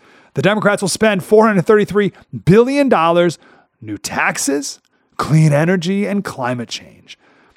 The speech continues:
The legislation also will reduce carbon emissions by forty percent in the next eight years.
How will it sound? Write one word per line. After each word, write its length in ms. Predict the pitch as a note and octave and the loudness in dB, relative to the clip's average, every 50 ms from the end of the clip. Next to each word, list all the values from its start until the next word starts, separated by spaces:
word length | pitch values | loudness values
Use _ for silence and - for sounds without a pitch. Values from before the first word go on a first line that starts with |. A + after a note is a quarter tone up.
| _ _ _ | _ _ _
The 100 | - B2 | -4 -2
legislation 500 | E3 F#3+ D#3 - G3 G#3 G#3+ D3+ G3 G3+ | -2 0 0 0 0 0 0 0 0 -4
also 400 | E3+ E3 G3+ G#3+ - - G3+ F#3+ | 0 0 0 0 2 2 2 4
will 140 | F3 E3+ D#3 | 4 4 4
reduce 280 | D3 C#3 C#3+ A#3 A#3 - | 2 0 0 0 0 0
carbon 340 | - - B3 B3+ A#3 A#3 | -2 0 0 2 2 2
emissions 280 | A3+ A#3+ G#3+ G3 A3 G3 | 0 0 0 0 -2 -2
by 160 | D#3+ E3+ D#3 | -2 -4 -4
forty 380 | - - - C#4 E4 E4 D#4+ D4 | -4 0 2 4 4 4 2 2
percent 420 | C4+ A3+ - - A#3 G#3 D3+ A#2 | 0 0 0 2 0 0 0 -6
in 60 | B2 | -6
the 60 | B2 D3 | -4 -4
next 220 | F3 F3 - F3+ | -4 -4 -2 -4
eight 140 | F#3 G3+ G3+ | -6 -6 -6
years. 400 | D#3 A2+ G2 E2+ - - - | -12 -12 -12 -12 -12 -12 -14